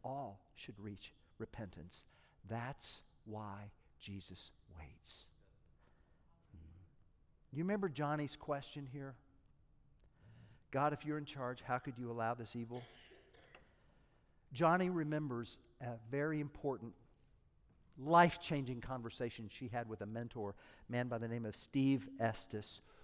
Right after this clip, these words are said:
who shared ten little words that set the course of her life.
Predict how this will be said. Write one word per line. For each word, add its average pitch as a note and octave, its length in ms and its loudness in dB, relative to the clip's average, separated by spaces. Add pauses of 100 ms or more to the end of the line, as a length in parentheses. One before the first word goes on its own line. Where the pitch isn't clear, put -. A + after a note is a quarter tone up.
(140)
who D3+ 160 2
shared B2 440 0
ten E3 440 2
little D3 360 2
words A#2 640 0 (320)
that - 180 2
set - 320 -2
the G2+ 80 -6
course A2 580 -4
of G2 100 -12 (100)
her G#2 120 -4
life. F2 440 -8